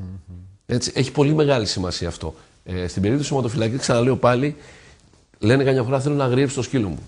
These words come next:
Τι είναι να αγριέψει το σκύλο σου; Να τον αγριέψει το σκύλο σου, βάλτε να δει ένα θρίλερ. Τι πάει να πει αγριέψει το σκύλο μου; Αγριεύω το σκύλο μου,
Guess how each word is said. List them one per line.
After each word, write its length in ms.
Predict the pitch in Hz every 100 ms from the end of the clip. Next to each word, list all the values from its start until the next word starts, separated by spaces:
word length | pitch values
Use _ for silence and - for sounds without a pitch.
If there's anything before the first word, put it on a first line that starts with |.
| - -
Τι 60 |
είναι 100 | 139
να 80 | 117
αγριέψει 280 | 107 64 -
το 60 |
σκύλο 220 | - - -
σου; 60 | -
Να 60 | 64
τον 100 | 82
αγριέψει 240 | 107 104
το 60 | 71
σκύλο 200 | - 131
σου, 60 |
βάλτε 160 | 123 120
να 60 | 117
δει 80 |
ένα 120 | 110 101
θρίλερ. 320 | 110 95 - - - _ _ _ _ _ -
Τι 100 | -
πάει 160 | 98
να 80 | 85
πει 80 | 76
αγριέψει 280 | 82 78 -
το 40 |
σκύλο 180 | - 76
μου; 60 | -
Αγριεύω 400 | 92 139 123 117
το 80 | 80
σκύλο 260 | - 127
μου, 120 | 143